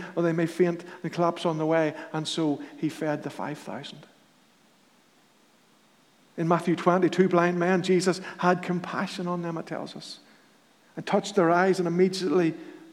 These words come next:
received their sight, and they followed him. You see, whether it's one person, two people, or five thousand people, Jesus is compassionate. He has compassion. He never has compassion fatigue. His love endures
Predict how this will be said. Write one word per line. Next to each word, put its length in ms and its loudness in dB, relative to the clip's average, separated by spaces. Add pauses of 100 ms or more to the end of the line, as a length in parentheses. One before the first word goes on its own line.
(120)
received 440 4
their 120 -4
sight, 280 -2
and 80 -2
they 80 -2
followed 380 0
him. 200 -4
You 60 -4
see, 140 2
whether 240 4
it's 140 -4
one 180 -2
person, 360 -4
two 160 0
people, 280 -4 (240)
or 80 -6
five 300 -2
thousand 340 -4
people, 340 -4 (280)
Jesus 540 0 (520)
is 160 -6
compassionate. 800 -10 (220)
He 120 -2
has 220 -6
compassion. 720 -8 (200)
He 140 -10
never 480 -6 (160)
has 440 -8 (160)
compassion 600 -14 (140)
fatigue. 480 -18 (3250)
His 220 -12
love 400 -12
endures 540 -12